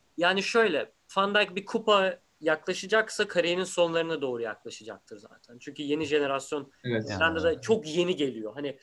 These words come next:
Speaker 1: ben yüzde yüz eminim hani, e, iki binlerle birlikte oynayacak Van Dijk milli takımda uzun bir süre. Ya belli bir süre ve orada
Speaker 2: Hı hı.
Speaker 1: hem öyle liderlik hem abilik yapacak. O yüzden hani,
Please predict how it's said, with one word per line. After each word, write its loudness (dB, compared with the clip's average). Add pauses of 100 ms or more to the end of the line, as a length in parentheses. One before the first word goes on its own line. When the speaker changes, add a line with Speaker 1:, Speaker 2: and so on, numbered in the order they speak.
(400)
Speaker 1:
ben 4
yüzde -2
yüz 0
eminim 2
hani, 0 (340)
e, 6
iki -6
binlerle 4
birlikte -6
oynayacak -6
Van -6
Dijk -8
milli -10
takımda -12
uzun -14
bir -20
süre. -20
Ya 0
belli 0
bir -16
süre -6
ve 6
orada 6
Speaker 2:
Hı 4
hı. -14
Speaker 1:
hem -4
öyle -2
liderlik 2
hem -2
abilik 0
yapacak. -2
O 2
yüzden -2
hani, -6